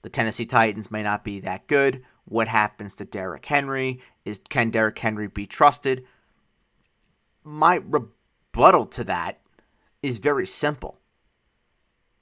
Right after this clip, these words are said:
Derrick Henry is still going to be the main guy for this offense. Derrick Henry is the most surefire bet to get his. And that is looking at every running back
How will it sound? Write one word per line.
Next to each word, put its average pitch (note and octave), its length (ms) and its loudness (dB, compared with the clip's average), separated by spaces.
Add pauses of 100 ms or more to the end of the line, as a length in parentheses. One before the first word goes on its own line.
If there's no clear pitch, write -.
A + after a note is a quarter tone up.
Derrick A3+ 280 6
Henry D3 340 2
is G2+ 100 -4
still D3 240 -4
going A#2+ 300 0
to G2+ 60 -10
be G#2+ 180 -4
the E2+ 80 -14
main F#2+ 260 -8
guy G2+ 220 0
for E2 160 -16
this D2+ 160 -12
offense. F2+ 540 -2 (680)
Derrick F3+ 300 8
Henry C3+ 440 0
is A2+ 220 -2
the A#2 320 -4
most A#2+ 320 -2
surefire F3 920 4
bet F#2+ 280 -2 (880)
to C#3+ 100 0
get B2+ 220 2
his. - 420 -10 (680)
And B2+ 180 2
that D3 160 6
is C#3 200 0 (760)
looking B2+ 300 0
at - 180 -4
every E3 280 6
running D3 260 4
back A#2 320 4